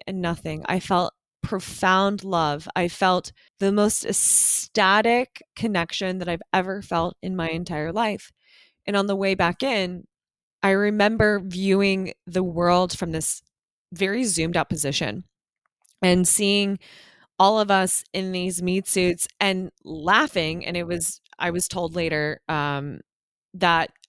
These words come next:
I was actually laughing as I was coming back in, like, giggling to myself of how funny it is that we take ourselves so seriously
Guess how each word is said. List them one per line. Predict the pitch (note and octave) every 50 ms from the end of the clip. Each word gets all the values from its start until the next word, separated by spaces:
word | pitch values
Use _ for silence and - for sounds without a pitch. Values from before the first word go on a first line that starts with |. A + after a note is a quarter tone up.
| -
I | F3+ F3+
was | F3 F3+
actually | F3+ F3 F3 - - F3+ D#3
laughing | D#3 D3+ D3 C#3+ C#3+ F3 - - - - F#2 C3 F#3 G3 F#3+ - _ _ _ _ _ _ -
as | F3 E3+ E3
I | E3 D#3+
was | D#3+ D3 -
coming | - F3 D#3 D3+ D#3
back | D#3 D3 - E3+ - -
in, | G#2+ G#2+ B2 E3+
like, | E3 F3 F3+ F3
giggling | E3 G3 F#3 F#3 F3+ F3 D3+ C3+ B2+ E3+ F3
to | - G3
myself | F2+ G2+ A#2+ - - D#2+ - - G4 - - _ _ - - - - - _ _ _ _ _ _ -
of | A3+ -
how | - - D#4 D#4+
funny | - - - G#3 G3+ A3 A#3 C4
it | C#4 D4
is | E4+ F4 -
that | C#4 G#3
we | F#3+
take | G#3+ - G#3 -
ourselves | G3+ G#3 G3 - F#3+ F#3+
so | - G3 F3+
seriously | F#3 - F3 D#3 D#3+ E3+ G#3 - - A#3 B3+ C#4 D#4